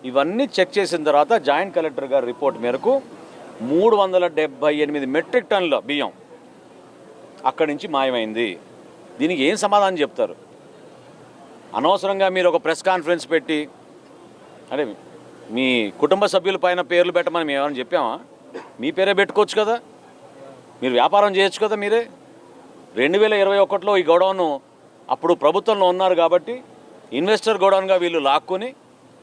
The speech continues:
ప్రభుత్వం నుంచి సంపాదించుకోవాలని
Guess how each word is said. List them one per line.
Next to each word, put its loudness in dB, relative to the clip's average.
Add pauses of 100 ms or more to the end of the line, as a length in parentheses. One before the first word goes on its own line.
(1160)
ప్రభుత్వం 2
నుంచి -10
సంపాదించుకోవాలని 0